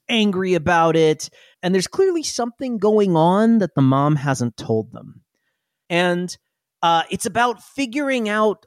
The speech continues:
all the secrets that are in the family, um, the grandmother's secrets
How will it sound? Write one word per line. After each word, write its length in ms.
all 240
the 120
secrets 1040
that 120
are 160
in 220
the 80
family, 680
um, 300
the 80
grandmother's 1080
secrets 580